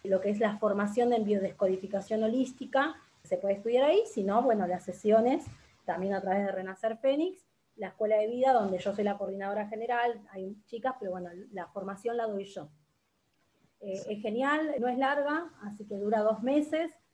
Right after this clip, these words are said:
es accesible y está buenísimo para poder tomarla y decir, "Quiero expandirme en esto y ayudar en el campo, desde mi campo, ayudar a otros, eh, a ponerme en servicio y amor como venimos a esta tierra a misionar".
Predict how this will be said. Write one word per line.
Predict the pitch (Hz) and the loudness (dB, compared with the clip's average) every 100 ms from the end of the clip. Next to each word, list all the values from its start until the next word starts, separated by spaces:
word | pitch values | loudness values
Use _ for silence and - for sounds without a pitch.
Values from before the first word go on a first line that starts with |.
| _ _ - | _ _ -10
es | 214 | -6
accesible | 214 208 208 269 262 269 254 | -6 -8 -6 -2 2 2 0
y | 214 | -4
está | 208 269 | -2 2
buenísimo | 269 247 269 269 254 233 | 2 2 -2 -2 -2 -2
para | 220 202 190 | -4 -6 -4
poder | 196 208 208 - | -2 0 -2 -6
tomarla | 196 277 349 320 311 311 | -4 0 2 0 -4 -6
y | 220 | -6
decir, | 208 214 247 254 _ | -6 -6 -8 -8 _
"Quiero | 269 277 | 0 0
expandirme | 269 - 226 233 254 254 | -2 -4 -4 -2 -4 -2
en | 240 | -4
esto | 269 269 262 | -4 -2 -2
y | 226 | -2
ayudar | 208 214 208 220 240 - _ _ - | -4 -2 0 0 -2 -10 _ _ -6
en | 202 | -2
el | 202 208 | -2 -2
campo, | 247 254 247 247 | 0 0 -4 -8
desde | 196 190 247 | -6 -2 0
mi | 294 302 | 0 0
campo, | 302 294 269 247 262 247 | 2 4 4 2 0 0
ayudar | 208 - 208 208 | -4 -4 0 2
a | 196 | 4
otros, | 202 202 202 202 - 196 | 2 -2 -8 -10 -14 -16
eh, | 175 190 | -14 -12
a | |
ponerme | - 190 196 196 | -10 -8 -8 -8
en | 196 | -8
servicio | 180 185 185 - 202 - | -10 -10 -10 -12 -14 -10
y | 214 | -6
amor | 185 190 196 196 | -6 -6 -8 -10
como | 175 175 185 - | -10 -10 -14 -10
venimos | 220 247 226 208 | -6 -6 -6 -6
a | 190 | -8
esta | 190 185 170 - _ _ | -6 -6 -6 -10 _ _
tierra | 214 208 196 | 2 2 2
a | |
misionar". | 185 175 - 160 | -2 -6 -6 -6